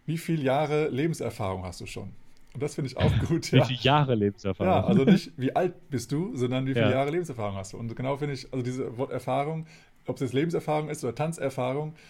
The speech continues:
Speaker 1: finde ich eigentlich, äh, einen guten Ansatz, weil es eben, weil man dann, weil du dann selber drüber nachdenkst, „Was ist denn eigentlich meine Erfahrung?“ Also das heißt ja, wenn ich jetzt sage, „Ich habe zwei Jahre lang tanze ich jetzt diesen Tanz, aber eigentlich war ich jetzt, äh, im April einmal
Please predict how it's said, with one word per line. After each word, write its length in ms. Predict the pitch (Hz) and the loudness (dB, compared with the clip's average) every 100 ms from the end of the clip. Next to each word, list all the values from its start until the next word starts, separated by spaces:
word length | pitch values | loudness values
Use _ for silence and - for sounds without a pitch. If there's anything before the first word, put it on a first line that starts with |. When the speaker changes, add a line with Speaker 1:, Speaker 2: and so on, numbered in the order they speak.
| - | -16
Speaker 1:
finde 180 | - 156 | -6 -4
ich 120 | 156 | -4
eigentlich, 420 | - 139 139 131 - - | -4 -4 -4 -6 -10 -6
äh, 40 | |
einen 600 | 131 131 - - - 117 | -2 -2 -4 -10 -14 -8
guten 360 | 143 170 143 127 | -4 -4 -6 -8
Ansatz, 600 | - 160 156 147 147 - | -4 -2 0 -2 -4 -8
weil 120 | 123 131 | -4 -4
es 100 | 131 | -4
eben, 420 | 135 131 131 123 - _ - | -4 -2 -4 -8 -18 _ -6
weil 100 | 131 | -2
man 140 | 131 | -2
dann, 200 | 135 131 - - - _ - | -2 -6 -10 -20 -20 _ -4
weil 140 | 135 | -2
du 60 | 143 | 0
dann 100 | 131 | 2
selber 200 | 147 147 | 0 0
drüber 160 | 135 | 0
nachdenkst, 580 | 135 143 117 101 98 - | 0 0 -2 -6 -10 -12
„Was 160 | - 127 | -10 -8
ist 100 | - | -6
denn 80 | 135 | -6
eigentlich 160 | 123 | -4
meine 120 | 139 123 | -4 -6
Erfahrung?“ 480 | 131 190 160 107 | -4 -2 -2 -2
Also 140 | 113 131 | -2 -2
das 120 | 127 | 0
heißt 200 | 147 151 | -2 0
ja, 160 | 151 147 - - - | -2 -2 -8 -12 -6
wenn 100 | 139 | -2
ich 60 | |
jetzt 120 | 139 147 | -2 0
sage, 240 | 147 147 | 0 0
„Ich 120 | 135 | -4
habe 100 | 151 147 | -6 -6
zwei 240 | - 147 | -4 -2
Jahre 240 | 160 160 | 0 0
lang 320 | 139 131 156 - - _ _ _ - | 0 0 -2 -12 -20 _ _ _ -6
tanze 300 | 160 170 165 | -2 -2 -2
ich 60 | 143 | -2
jetzt 180 | 143 - | -2 -4
diesen 140 | 139 | -8
Tanz, 300 | 147 175 156 | -4 -4 -2
aber 220 | 139 135 | 0 0
eigentlich 380 | 147 160 139 - - | 0 -2 -6 -10 -4
war 140 | 139 | -4
ich 60 | 139 | -2
jetzt, 340 | 143 - - | -6 -8 -8
äh, 200 | 131 127 127 | -4 -2 -2
im 100 | 127 | -6
April 440 | 120 98 - 151 185 | -6 -6 -2 0 0
einmal 420 | 170 175 180 190 | 0 0 0 0